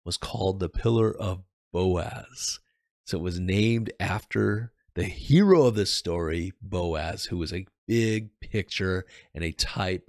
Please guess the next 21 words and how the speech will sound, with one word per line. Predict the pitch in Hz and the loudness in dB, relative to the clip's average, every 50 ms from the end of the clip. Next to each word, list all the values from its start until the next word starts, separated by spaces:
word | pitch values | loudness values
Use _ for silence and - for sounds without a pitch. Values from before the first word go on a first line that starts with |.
| - _ _ | -18 _ _
of | - 87 85 82 80 82 90 101 110 - 107 | -10 -6 -6 -4 -4 -6 -8 -10 -16 -18 -10
Jesus | 101 - - 67 73 92 - - - | -8 -6 -6 -6 -6 -8 -8 -8 -8
Christ. | - - - - 131 117 - - - - - _ _ _ _ _ _ _ _ _ _ _ - | -8 -8 -8 -8 -8 -6 -6 -6 -6 -8 -12 _ _ _ _ _ _ _ _ _ _ _ -14
So | - - 50 50 - - - _ _ | -10 -8 -8 -8 -10 -12 -16 _ _
that's | - 90 92 - | -8 -6 -4 -4
what | 87 71 | -4 -4
we | 90 92 | -4 -4
see | - - - - 85 | -6 -6 -6 -6 -6
there. | 87 85 - - - - - - | -6 -6 -6 -6 -8 -8 -10 -8
Pretty | 107 101 98 | -8 -8 -8
cool | - - - - | -8 -10 -10 -10
stuff, | - - - - - - - - - | -8 -8 -8 -8 -10 -12 -12 -14 -12
right? | - - 104 165 - - _ _ _ _ _ _ _ _ _ _ - - _ _ _ _ _ _ _ _ _ _ _ - | -8 -6 -6 -6 -8 -12 _ _ _ _ _ _ _ _ _ _ -20 -20 _ _ _ _ _ _ _ _ _ _ _ 0
Okay, | 92 113 120 - - 104 87 - - | 2 2 2 2 0 -2 -2 -2 -4
well, | - 104 | -2 -2
let's | 113 123 - | 0 0 2
get | - - - - | 2 2 2 4
back | 131 123 135 - - | 2 2 2 0 -2
to | 139 | -4
the | 123 110 | -4 -2
scripture. | 101 - - - 127 127 127 - - - 196 214 226 214 | -2 -2 0 2 4 4 4 2 0 2 2 2 0 -2